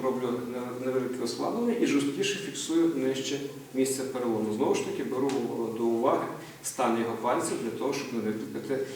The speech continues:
ішемічну або знекровлену-, знекровлююче пошкодження. І зафіксовую. Притримую, притримую, тобі ж так незручно. От. І тепер далі використовую стандартну косинку для того, щоб ту руку просто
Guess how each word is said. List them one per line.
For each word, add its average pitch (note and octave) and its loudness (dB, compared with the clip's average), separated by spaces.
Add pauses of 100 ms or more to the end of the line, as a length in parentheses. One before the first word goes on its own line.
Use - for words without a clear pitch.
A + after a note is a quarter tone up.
(400)
ішемічну B2 -2
або A#2+ 0
знекровлену-, A#2 -2
знекровлююче A#2+ -2
пошкодження. - -6 (1400)
І - 0
зафіксовую. - 0 (480)
Притримую, A#2 -2
притримую, B2 -2
тобі B2 -8
ж - -10
так B2+ -6
незручно. B2+ -4 (160)
От. - -4 (380)
І G3 0
тепер C4 4
далі A#3 6
використовую G3+ 6
стандартну F3+ 0
косинку G3 0
для C#3+ 2
того, D#3 2
щоб - -4
ту C3+ -2
руку C#3+ -2
просто C3+ -4